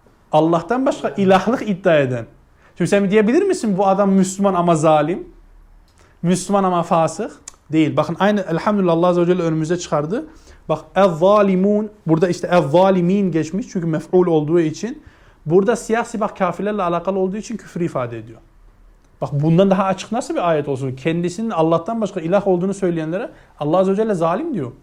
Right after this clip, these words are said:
Anlaşıldı mı? Elhamdülillah, bu da güzel oldu. Ve alem,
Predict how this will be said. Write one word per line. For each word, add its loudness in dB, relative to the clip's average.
Anlaşıldı -4
mı? -4
Elhamdülillah, -2
bu 0
da 0
güzel -2
oldu. -6
Ve 6
alem, 2